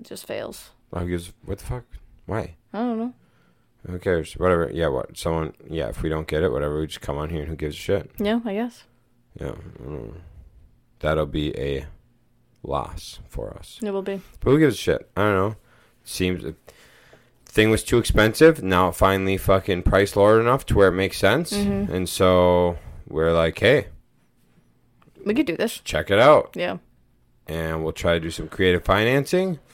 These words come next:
Speaker 2: And if everything works out, we'll have an office slash garage.
Speaker 1: Yeah, it'll be cool.
Speaker 2: Place to park shit instead of in our fucking driveway.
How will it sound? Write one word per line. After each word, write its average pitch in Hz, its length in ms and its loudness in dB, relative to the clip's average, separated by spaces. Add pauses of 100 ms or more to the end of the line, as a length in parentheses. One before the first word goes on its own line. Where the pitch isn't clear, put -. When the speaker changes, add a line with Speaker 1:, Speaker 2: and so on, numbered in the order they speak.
(320)
Speaker 2:
And 80 220 -4
if - 100 -6
everything 98 340 2
works 110 260 2
out, 160 340 6 (460)
we'll 80 160 -2
have 90 160 0
an 92 100 -2
office 110 420 0
slash 127 240 2
garage. - 520 0
Speaker 1:
Yeah, 240 160 2 (120)
it'll 202 80 -4
be 226 80 0
cool. 226 220 -2 (480)
Speaker 2:
Place 87 240 0
to - 60 -16
park 98 320 0
shit 120 320 0
instead - 280 -2
of 90 80 2
in 87 80 0
our 87 80 -2
fucking 95 400 -4
driveway. 95 480 2